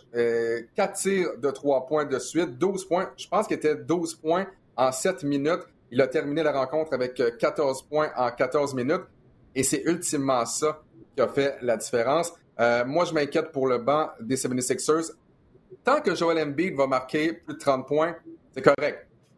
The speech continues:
Mais mon point, c'est qui d'autre va marquer ? Est-ce que Seth Curry est vraiment un marqueur de vingt à vingt-cinq points soir après soir ? Euh, Simmons,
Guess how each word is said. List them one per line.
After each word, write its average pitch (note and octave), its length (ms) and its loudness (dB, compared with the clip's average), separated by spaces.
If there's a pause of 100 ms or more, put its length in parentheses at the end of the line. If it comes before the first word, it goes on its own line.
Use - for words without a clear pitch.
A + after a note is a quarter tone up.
(160)
Mais B2+ 120 4
mon C#3 200 2
point, F3 240 2
c'est - 320 -6
qui E3 160 -4
d'autre C#3+ 280 4
va A2+ 120 0
marquer ? A2+ 380 -2
Est-ce A#2+ 240 -2
que E3 180 0
Seth E3+ 320 -2
Curry D#3+ 380 0 (280)
est B2 80 0
vraiment B2 340 2
un C3 120 0
marqueur C3 420 0
de B2+ 100 0
vingt B2+ 340 0 (200)
à A#2+ 120 2
vingt-cinq B2 420 -2
points C3+ 280 0
soir C3+ 360 0
après B2 240 0
soir ? C#3+ 460 0 (340)
Euh, A2+ 380 2
Simmons, D3 360 0